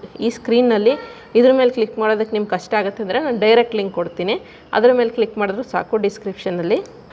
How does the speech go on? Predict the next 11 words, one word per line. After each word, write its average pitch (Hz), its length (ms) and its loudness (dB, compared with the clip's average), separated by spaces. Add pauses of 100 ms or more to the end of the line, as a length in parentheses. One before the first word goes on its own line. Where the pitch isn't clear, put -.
(200)
ಕ್ಲಿಕ್ 254 280 0
ಮಾಡಿದಾಗ 233 400 4
ನಿಮಗೆ 226 280 2
ಈ 226 80 2
ರೀತಿಯಾದಂತಹ 202 540 0 (100)
ಸ್ಕ್ರೀನ್ 202 280 0
ಓಪನ್ 185 260 -4
ಆಗುತ್ತೆ. 175 320 -2
ಇಲ್ಲಿ 214 200 2
ನಿಮ್ಮ 202 140 0 (100)
ಒಂದು 196 140 0